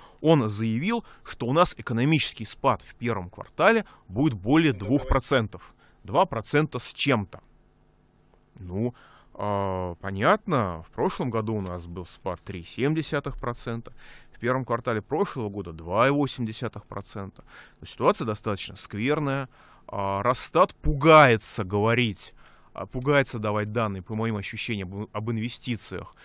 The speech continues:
в первом квартале вообще, и в январе не давал, и в феврале не давал, и в марте не дал.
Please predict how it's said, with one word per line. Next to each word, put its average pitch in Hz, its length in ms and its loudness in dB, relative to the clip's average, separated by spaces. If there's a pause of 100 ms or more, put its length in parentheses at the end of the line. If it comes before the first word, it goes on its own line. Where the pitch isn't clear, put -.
(180)
в - 80 -20
первом 110 340 0
квартале 101 480 -2
вообще, 92 600 0
и 104 100 -6
в 101 60 -8
январе 98 380 -2
не 131 80 0
давал, 95 220 -2
и - 20 -8
в - 40 -14
феврале 101 300 -4
не 123 80 -2
давал, 98 160 -2
и 127 100 -6
в 90 120 -12
марте 107 440 2
не 131 140 2
дал. 127 240 6